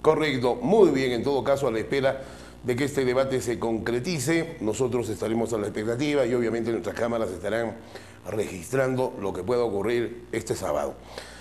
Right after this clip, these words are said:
Aprovechamos su presencia para robarle algunas opiniones en torno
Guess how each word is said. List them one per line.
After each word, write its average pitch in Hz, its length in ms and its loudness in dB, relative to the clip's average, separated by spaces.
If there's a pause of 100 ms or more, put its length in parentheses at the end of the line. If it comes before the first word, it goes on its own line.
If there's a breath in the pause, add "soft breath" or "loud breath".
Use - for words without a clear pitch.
(140 loud breath)
Aprovechamos 160 480 4
su 196 80 4
presencia 165 500 4
para 120 160 4
robarle 151 360 2
algunas 156 440 2
opiniones 117 880 2
en 104 220 -2
torno 160 560 4